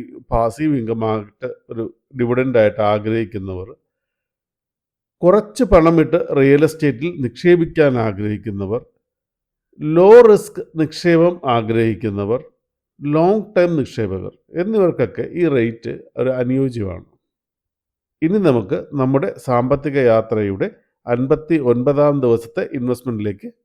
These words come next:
കടക്കാം. ഇന്നലെ വരെ നമ്മൾ അൻപത്തിയെട്ട് ദിവസത്തെ തുക ഇൻവെസ്റ്റ് ചെയ്തിട്ടുണ്ടായിരുന്നു. ആകെ പതിനാലായിരത്തി അഞ്ഞൂറ്റി നാൽപത് രൂപ നിക്ഷേപിച്ചതിൽ പതിനാലായിരത്തി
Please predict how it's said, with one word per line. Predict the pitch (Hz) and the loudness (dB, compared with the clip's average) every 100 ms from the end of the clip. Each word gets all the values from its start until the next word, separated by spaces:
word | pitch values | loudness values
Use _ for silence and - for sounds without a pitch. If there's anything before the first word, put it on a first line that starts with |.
| - | -6
കടക്കാം. | 113 - - _ _ 135 | -6 -8 -20 _ _ -4
ഇന്നലെ | 147 196 208 | 2 6 6
വരെ | 156 123 | 6 4
നമ്മൾ | 123 139 185 - | 0 -2 -4 -4
അൻപത്തിയെട്ട് | 135 147 170 175 170 156 170 | -2 2 2 4 2 2 0
ദിവസത്തെ | 156 127 131 139 123 | 0 0 -4 -6 -4
തുക | 113 202 120 | -4 -4 -2
ഇൻവെസ്റ്റ് | 139 147 - | -2 -2 -2
ചെയ്തിട്ടുണ്ടായിരുന്നു. | 123 104 104 104 107 101 107 104 _ _ _ _ _ _ 127 139 | -6 -6 -8 -4 -4 -4 -8 -10 _ _ _ _ _ _ 2 4
ആകെ | 151 127 170 - _ - | 4 2 -8 -10 _ -2
പതിനാലായിരത്തി | 127 135 143 151 156 151 147 147 190 151 | 2 2 4 4 6 6 4 2 0 2
അഞ്ഞൂറ്റി | 131 135 147 135 175 147 | 2 2 0 0 -2 0
നാൽപത് | 127 135 147 - 165 170 | 0 0 -2 0 2 2
രൂപ | 139 127 117 | 0 -2 -4
നിക്ഷേപിച്ചതിൽ | 104 - 107 95 87 101 104 196 220 _ _ _ - | -6 -10 -12 -10 -12 -10 -6 -6 -8 _ _ _ -2
പതിനാലായിരത്തി | 127 139 156 160 156 160 160 156 | 0 2 2 4 6 6 4 0